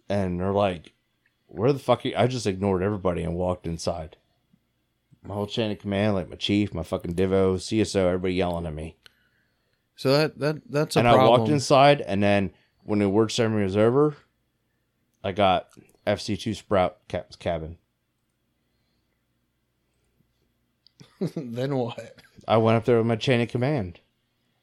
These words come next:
Speaker 1: And I was like, you know, it's just the whole conversation. I was like,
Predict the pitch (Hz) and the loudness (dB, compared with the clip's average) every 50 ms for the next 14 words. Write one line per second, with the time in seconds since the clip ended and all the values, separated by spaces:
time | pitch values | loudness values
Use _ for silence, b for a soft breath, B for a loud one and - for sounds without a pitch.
0 | _ - 95 104 107 107 107 107 101 98 104 101 95 92 - _ - 104 110 110 | _ -4 -2 0 2 2 0 0 -2 -2 -4 -4 -4 -6 -8 _ -6 -4 -2 0
1 | 107 104 104 104 104 107 104 - - - 101 110 107 107 - 110 107 104 101 95 | 0 2 2 2 0 0 -2 -4 -6 -4 -2 -2 -4 -2 -2 -2 -2 -2 -2 -4
2 | - - 107 123 139 - - 110 95 95 95 92 92 101 98 90 90 85 - | -2 -2 0 0 0 -2 -2 -4 -2 -2 -2 -2 -2 -2 -4 -4 -4 -8 -14